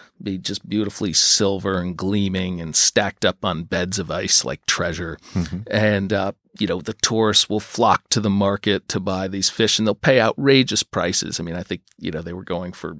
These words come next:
Speaker 1: sixty dollars a pound, the kings, the last time I was at the market.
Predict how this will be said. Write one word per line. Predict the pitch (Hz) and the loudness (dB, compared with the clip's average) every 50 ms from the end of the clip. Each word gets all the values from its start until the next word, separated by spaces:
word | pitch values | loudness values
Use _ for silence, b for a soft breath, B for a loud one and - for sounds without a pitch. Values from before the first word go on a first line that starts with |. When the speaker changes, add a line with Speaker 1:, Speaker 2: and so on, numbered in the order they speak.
| - - | -2 2
Speaker 1:
sixty | - - - - - - 151 151 | 2 4 4 4 0 0 2 4
dollars | 127 123 135 131 131 123 - - | 6 8 8 8 6 4 4 2
a | 98 | -2
pound, | - - 127 127 117 110 107 98 90 82 | 0 2 4 4 4 4 2 2 -2 -4
the | 85 - | -6 -8
kings, | - - 123 107 95 90 85 85 82 - - | -4 -2 0 0 0 0 -2 -4 -4 -4 -4
the | - | -4
last | 95 98 92 90 - - | -6 -8 -6 -6 -6 -6
time | - 92 92 87 | -6 -6 -8 -6
I | 87 85 | -8 -8
was | 85 85 | -6 -8
at | 82 - | -6 -6
the | - 85 | -6 -6
market. | 87 87 80 80 - - 87 85 | -6 -6 -6 -8 -8 -8 -10 -10